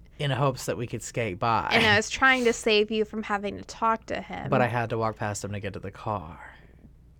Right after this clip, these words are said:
Speaker 1: But not exactly.
Speaker 2: No, you had to walk to him to get to us. And
Speaker 1: No,
Speaker 2: I,
Speaker 1: like, the
Speaker 2: I was
Speaker 1: way
Speaker 2: trying
Speaker 1: the
Speaker 2: to
Speaker 1: car,
Speaker 2: s-
Speaker 1: we were parked,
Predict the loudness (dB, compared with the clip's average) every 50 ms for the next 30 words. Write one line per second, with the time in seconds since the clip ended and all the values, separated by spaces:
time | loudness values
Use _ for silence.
0 | -8 -4 -4 -2 0 2 2 2 0 -2 -4 -10 -12 -10 -8 -2 2 4 6 8
1 | 8 6 6 4 2 2 2 2 2 2 4 6 8 8 8 6 4 -8 -4 -2
2 | 0 0 0 0 0 0 0 -2 -4 -4 -4 -10 -10 -2 2 4 6 6 6 4
3 | 4 0 0 -4 -10 -10 -12 -12 -14 -16 -20 -20 -20 -20 -20 -10 -4 -2 0 2
4 | 2 2 2 0 0 0 2 6 8 8 10 10 10 8 6 4 2 4 6 6
5 | 8 8 10 12 12 12 10 10 10 10 10 10 10 8 6 6 4 4 2 6
6 | 6 8 8 6 4 -2 -8 -8 -8 -10